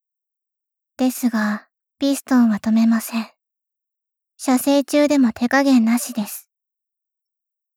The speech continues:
私のお尻が食い込むくらい、激しくピストンし続けます。暴れても無駄です。ほら、両腕を掴みました。これで逃げられません。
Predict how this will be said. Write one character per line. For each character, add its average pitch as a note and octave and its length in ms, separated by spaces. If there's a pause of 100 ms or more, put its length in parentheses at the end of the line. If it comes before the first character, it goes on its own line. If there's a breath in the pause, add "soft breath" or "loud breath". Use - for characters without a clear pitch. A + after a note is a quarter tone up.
(400)
私 B3 380
の B3+ 140
お B3+ 60
尻 C4 260
が C4+ 80
食 C4+ 200
い C#4 40
込 C#4 160
む C4+ 120
く A3+ 140
ら G#3 180
い、 - 120 (260)
激 B3+ 280
し - 80
く A#3 140
ピ C4 160
ス - 60
ト A#3+ 160
ン G3+ 80
し - 120
続 A3+ 240
け A3 120
ま G#3 160
す。 - 160 (1300)
暴 A#3 260
れ B3 120
て C4 120
も A3+ 140
無 G3+ 140
駄 G#3+ 180
で G#3+ 140
す。 - 200 (1200)
ほ C4 180
ら、 A3 300 (260)
両 C4 280
腕 B3+ 200
を B3+ 60
掴 - 300
み B3+ 140
ま B3+ 120
し - 100
た。 - 320 (1080)
こ A#3 140
れ B3 120
で B3+ 80
逃 A#3 160
げ A#3 140
ら A#3+ 100
れ A#3+ 120
ま A#3 120
せ A3+ 220
ん。 G#3+ 80